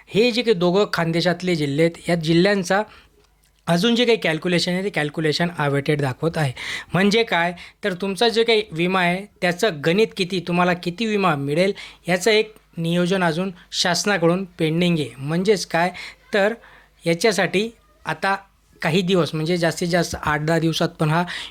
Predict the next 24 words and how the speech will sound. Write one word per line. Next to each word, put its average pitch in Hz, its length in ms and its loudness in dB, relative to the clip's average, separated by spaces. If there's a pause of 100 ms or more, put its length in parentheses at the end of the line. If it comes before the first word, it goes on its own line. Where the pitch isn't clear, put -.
मिळू 185 180 4
शकतो 175 340 0
किंवा 233 140 4
पंधरा 208 300 2
दिवसात 170 280 0
पण 196 200 -4
सुरुवात 160 380 2
होऊ 147 120 0
शकते. 139 380 -6 (340)
पण 226 180 2 (360)
याच्याही 180 460 0
जर 196 180 0
पुढे 170 320 0
गेलं, 156 260 2 (100)
तर 196 80 2
शेतकऱ्यांना, 170 840 0 (440)
आता 170 220 0
ज्या 190 220 2
शेतकऱ्यांचं 175 600 0
कॅल्क्युलेशन 175 680 0 (240)
अवेटेड 175 500 2 (240)
असं 175 220 0
दाखवत 156 400 0
नसेल, 175 360 2